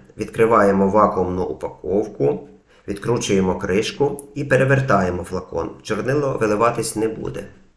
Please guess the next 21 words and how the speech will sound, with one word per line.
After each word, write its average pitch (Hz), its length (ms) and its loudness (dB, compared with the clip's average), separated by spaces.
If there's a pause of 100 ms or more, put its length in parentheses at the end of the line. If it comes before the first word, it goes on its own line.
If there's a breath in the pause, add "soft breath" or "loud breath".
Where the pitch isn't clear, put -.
У 127 120 -2
такому 120 500 6
вертикальному 98 760 4
положенні 101 720 2
треба 123 300 4
встановити 113 640 4
флакон 135 600 0 (100)
в 98 120 -10
замки 123 420 4
чорнильниці. 113 880 2 (200)
Замки — 113 760 0
це 123 100 2
захист 123 480 0
від 117 240 -4
дурнів, 101 500 -2
щоб 101 280 -2
не 107 80 2
переплутати 101 640 0
чорнила 98 460 0
за 95 100 -4
кольорами. 98 540 0